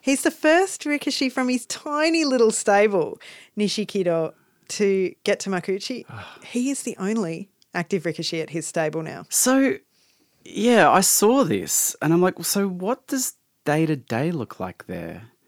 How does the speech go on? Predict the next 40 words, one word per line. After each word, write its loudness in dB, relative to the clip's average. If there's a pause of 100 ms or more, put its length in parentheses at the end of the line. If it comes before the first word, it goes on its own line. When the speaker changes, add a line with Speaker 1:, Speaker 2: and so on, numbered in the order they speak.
(160)
Speaker 1:
It's -10
Speaker 2:
Who's 4
he? 0
Speaker 1:
sad. -6
Speaker 2:
He's, 4
he's 4
just 4
smashing 2
the 4
big -2
wooden 0
pole, -2
Speaker 1:
Yeah, -4
I 2
Speaker 2:
like, 2
Speaker 1:
guess -2
Speaker 2:
nine 6
to 0
Speaker 1:
so. -4
Speaker 2:
five? -2 (440)
Speaker 1:
I 2
mean, 4 (220)
I -2
hope 4
that 2
Speaker 2:
Pushing 4
Speaker 1:
he 6
Speaker 2:
around 8
Speaker 1:
goes 6
Speaker 2:
the 4
poets 4
as 2
they 4 (100)
come 4
in. 0 (120)
<laughs> -4
Speaker 1:
He's -6
like, 2
"You 6
suck!" 6